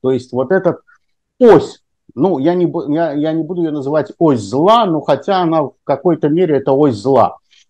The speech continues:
Это Москва, Пекин, Тегеран. Вот это и есть ось зла, которая принос-, противостоит Иерусалиму. Они отказали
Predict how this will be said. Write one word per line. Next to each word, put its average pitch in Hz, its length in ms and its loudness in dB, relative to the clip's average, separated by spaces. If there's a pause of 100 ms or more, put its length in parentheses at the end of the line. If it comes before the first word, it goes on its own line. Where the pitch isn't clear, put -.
(160)
Это 135 560 2 (200)
Москва, 135 720 2 (380)
Пекин, 208 600 -4 (260)
Тегеран. 147 600 2 (320)
Вот 139 200 -8
это 214 240 -4
и 147 80 0
есть 147 480 -4 (120)
ось 170 300 2
зла, 127 540 -2
которая 160 460 -6
принос-, 131 560 -8
противостоит 143 960 0 (480)
Иерусалиму. 160 880 0 (100)
Они 151 380 -2
отказали 180 1080 0